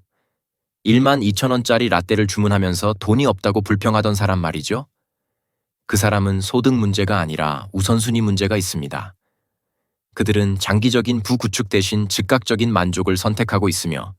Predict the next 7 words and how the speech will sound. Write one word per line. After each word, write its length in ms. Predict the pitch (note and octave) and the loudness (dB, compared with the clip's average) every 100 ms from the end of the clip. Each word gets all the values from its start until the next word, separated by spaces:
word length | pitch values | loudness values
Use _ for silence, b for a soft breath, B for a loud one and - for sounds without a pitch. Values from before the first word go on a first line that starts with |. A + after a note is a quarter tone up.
| _ _ _ - | _ _ _ -2
그 120 | A2+ | 0
선택에서 720 | G2+ A2+ G#2+ G#2 F#2+ F#2 F#2 F#2 | 2 0 0 0 0 0 -2 -2
정확히 520 | - F#2+ G#2+ F#2+ A2 | 0 2 2 0 0
예상되는 520 | E2+ G2+ G2 F#2 F2 | 2 2 2 0 -2
결과를 440 | E2 D#2 D#2+ D#2+ E2 | -2 -2 -2 -2 -2
얻고 220 | D2 E2 | -2 -4
있습니다. 600 | D2 - D2+ C#2 - - | -4 -6 -6 -6 -10 -14